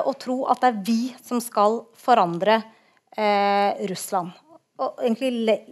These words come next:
merkelappen på denne, eh, politikken, i utenrikspolitikken,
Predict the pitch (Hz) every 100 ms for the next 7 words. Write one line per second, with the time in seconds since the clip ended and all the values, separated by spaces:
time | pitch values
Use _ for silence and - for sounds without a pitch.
0 | - - - 247 262 - - 190 180 240
1 | 247 240 247 185 202 247 - _ _ _
2 | - 226 233 233 226 226 226 226 214 247
3 | 220 - 233 - 440 - 277 254 233 208
4 | - - 233 269 233